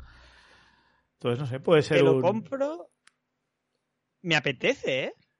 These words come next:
Speaker 2: Mira lo que te digo, me apetece.
Speaker 1: Sí, es un villano de Tres al Cuarto que puede encajar, ¿no? Puede encajar un poco. Sobre todo si lo mezclan, espero, por favor, que salga,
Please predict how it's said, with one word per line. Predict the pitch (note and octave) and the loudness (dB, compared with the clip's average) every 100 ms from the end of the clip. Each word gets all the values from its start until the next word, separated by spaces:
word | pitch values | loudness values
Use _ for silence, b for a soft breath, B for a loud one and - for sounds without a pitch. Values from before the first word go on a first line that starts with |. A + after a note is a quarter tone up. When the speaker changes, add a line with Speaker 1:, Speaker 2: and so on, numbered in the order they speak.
| _ | _
Speaker 2:
Mira | E3 B3+ | -8 -6
lo | D4 | -6
que | G#3+ | -8
te | D3+ | -6
digo, | F3 C4+ | -6 -4
me | E3+ | -4
apetece. | C3+ C3+ C4+ C4+ C3+ - _ b b b b b _ | -4 -6 -8 -8 -12 -14 _ b b b b b _
Speaker 1:
Sí, | - | 6
es | F3 F#3+ | 6 6
un | F#3+ | 4
villano | F#3 F3+ | 6 6
de | E3 | 4
Tres | D#3 D3+ | 2 0
al | C#3+ | 0
Cuarto | C#3+ C#3+ C#3+ | 2 0 0
que | C#3 | -4
puede | A#2+ C#3+ C#3+ | 0 2 2
encajar, | C3+ B2+ A#2 A2+ G2 | 0 -4 -8 -10 -10
¿no? | B2+ | -14
Puede | F#3+ C#3+ | -6 -6
encajar | C3 B2 B2+ | -6 -10 -8
un | A#2 | -8
poco. | A#2+ A#2+ | -8 -8
Sobre | A#2 D3+ | -2 2
todo | D3 | 4
si | E3 E3+ | 4 4
lo | D#3+ | 2
mezclan, | D3 - D#3 C#3 - _ _ - | 2 -2 -4 -4 -10 _ _ -16
espero, | - - B2+ | -12 -6 -4
por | B2 A#2+ | -4 -6
favor, | C3 A#2+ A#2 | -6 -6 -8
que | |
salga, | A2+ B2 A2+ G#2+ | -8 -8 -8 -12